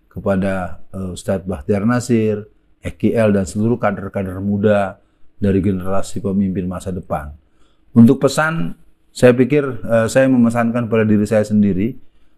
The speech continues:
untuk berhati-hati kalau berpendapat yang bisa memungkinkan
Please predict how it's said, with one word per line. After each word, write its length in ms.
untuk 280
berhati-hati 680
kalau 200
berpendapat 800
yang 240
bisa 320
memungkinkan 960